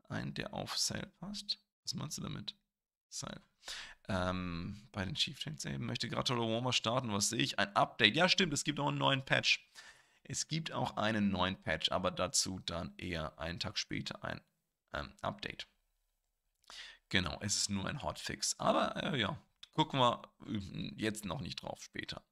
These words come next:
Ja, machen wir mit anderem Mal. Äh, okay, Joro Warhammer. Jetzt gucken wir in den Shop. Jetzt haben wir uns gerade das Imperium angesehen. Interessant, gibt's hier eigentlich das ganze Paket? Ich sehe hier momentan Elspeth, Thrones of,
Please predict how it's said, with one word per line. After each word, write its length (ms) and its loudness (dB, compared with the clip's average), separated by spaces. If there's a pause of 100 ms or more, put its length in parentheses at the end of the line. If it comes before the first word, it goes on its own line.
(180)
Ja, 80 -6
machen 200 -6
wir 100 -4
mit 120 -10
anderem 240 -8
Mal. 160 -6 (840)
Äh, 140 6
okay, 380 6
Joro 340 6
Warhammer. 560 6 (100)
Jetzt 440 2
gucken 240 -6
wir 100 -4
in 100 -8
den 80 -8
Shop. 520 6
Jetzt 200 2
haben 100 0
wir 40 0
uns 180 0
gerade 480 0
das 140 0
Imperium 580 0
angesehen. 840 -2 (1700)
Interessant, 560 -4
gibt's 200 -4
hier 120 0
eigentlich 160 -2
das 200 -2
ganze 320 0
Paket? 480 -4
Ich 120 0
sehe 120 0
hier 140 0
momentan 520 -2
Elspeth, 440 -2
Thrones 320 -4
of, 260 -8